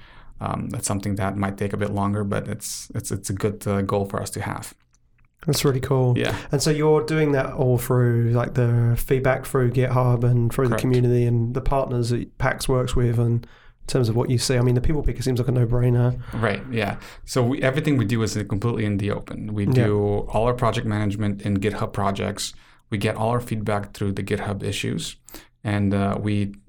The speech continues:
Speaker 1: make sure that we tag them appropriately so any developer can, if they want to contribute, they wanna jump in and help out, they are able to do as well and, uh, kinda work with us to make sure that this, this toolkit is the best toolkit it can be.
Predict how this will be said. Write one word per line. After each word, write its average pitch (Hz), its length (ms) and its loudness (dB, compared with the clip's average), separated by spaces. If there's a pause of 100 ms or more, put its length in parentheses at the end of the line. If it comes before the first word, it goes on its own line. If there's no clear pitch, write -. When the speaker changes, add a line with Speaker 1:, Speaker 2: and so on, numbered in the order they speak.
(400)
Speaker 1:
make 110 180 0
sure 117 140 -2
that 101 140 2
we 101 80 0
tag 101 240 -4
them 104 120 -4
appropriately 104 640 -2
so 98 360 0
any 107 220 0
developer 98 560 0
can, 98 400 -2
if 101 140 -2
they 101 100 0
want 101 200 0
to 98 60 -4
contribute, 127 640 -2
they 107 80 -2
wanna 98 200 0
jump 101 260 -4
in 104 80 0
and 98 80 0
help 101 200 -4
out, 98 240 0
they 98 240 -2
are 98 100 -2
able 98 220 -2
to 101 100 -6
do 101 160 2
as 95 140 -2
well 95 400 -2 (380)
and, 98 280 -2
uh, 95 220 -2
kinda 95 220 -2
work 98 280 -2
with 98 100 0
us - 420 -4
to - 100 -6
make 98 160 -2
sure 104 120 -4
that 98 160 -2
this, 101 400 -4 (480)
this 107 240 0
toolkit 107 380 0
is 92 380 -4
the - 80 -4
best 98 260 -2
toolkit 101 240 -6
it 98 60 -8
can 98 120 -6
be. - 180 -6